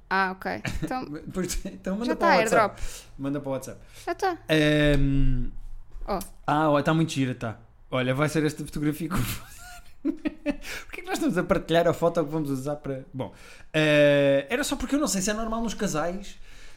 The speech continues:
Speaker 2: eh, fazerem este tipo de
Speaker 1: Não
Speaker 2: coisas.
Speaker 1: sei, temos
Speaker 2: As
Speaker 1: que perguntar, eh, às pessoas. Têm que nos dizer se as namoradas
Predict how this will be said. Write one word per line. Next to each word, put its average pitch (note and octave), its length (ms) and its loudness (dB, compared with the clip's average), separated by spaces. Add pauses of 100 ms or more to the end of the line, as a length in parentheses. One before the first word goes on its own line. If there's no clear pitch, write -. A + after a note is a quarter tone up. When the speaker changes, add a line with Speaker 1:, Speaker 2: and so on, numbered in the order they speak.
(120)
Speaker 2:
eh, G#3+ 760 6
fazerem A3+ 360 -2
este F#3+ 120 -4
tipo G3 120 -4
de - 60 -2
Speaker 1:
Não A#3 60 2
Speaker 2:
coisas. A3+ 160 4
Speaker 1:
sei, E4 120 2
temos E4+ 200 4
Speaker 2:
As D4+ 60 -2
Speaker 1:
que E4 60 -4
perguntar, C#4+ 540 2
eh, A3+ 560 -2
às G#3 120 -6
pessoas. F3 400 -8
Têm G3+ 220 -6
que G#3+ 80 -8
nos G3+ 140 -6
dizer F3+ 340 -6
se - 240 -10
as F#3+ 120 -6
namoradas F#3+ 800 -2